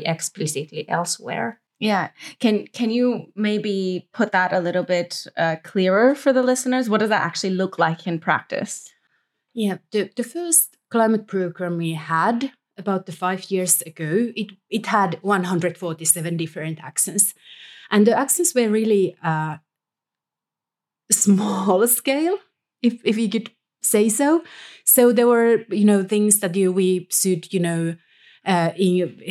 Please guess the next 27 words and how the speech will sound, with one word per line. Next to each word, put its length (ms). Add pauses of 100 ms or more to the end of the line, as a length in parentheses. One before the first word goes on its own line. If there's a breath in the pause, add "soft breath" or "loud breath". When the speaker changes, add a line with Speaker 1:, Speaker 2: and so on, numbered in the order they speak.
(100)
Speaker 3:
increase 640
the 80
number 500
of 280
the 400 (460)
pallet, 760
uh, 420 (320)
planting, 640
pallet 340
agriculture 840
on 160
the 100
city, 640
and 240
we 140
should, 380
you 100
know, 320 (500 soft breath)
uh, 240 (560)
promote 920 (160)
commuting 920
to, 120
to, 160
to 120
your 140
workplace 600
by 420